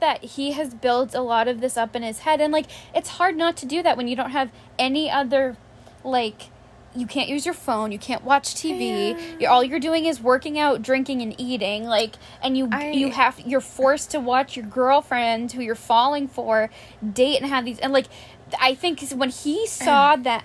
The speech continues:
Speaker 1: her and Justin kiss, that, I think, was a breaking point for him.
Speaker 2: Blake.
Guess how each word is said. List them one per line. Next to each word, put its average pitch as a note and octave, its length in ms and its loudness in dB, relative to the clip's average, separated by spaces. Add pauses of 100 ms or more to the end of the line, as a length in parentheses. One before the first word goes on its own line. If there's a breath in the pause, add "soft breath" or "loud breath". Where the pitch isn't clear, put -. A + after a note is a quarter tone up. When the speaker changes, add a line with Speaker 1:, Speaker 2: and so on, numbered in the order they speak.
Speaker 1:
her B3 220 4
and B3+ 200 0
Justin A3 440 -4
kiss, G#3+ 520 -4 (240 loud breath)
that, A3+ 480 4
I C#4+ 100 4
think, B3+ 240 -4
was A#3 140 -4
a A#3 60 -4
breaking G#3 500 -6
point C4 320 -6
for C#4 80 -6
him. C#4 320 0
Speaker 2:
Blake. - 80 -12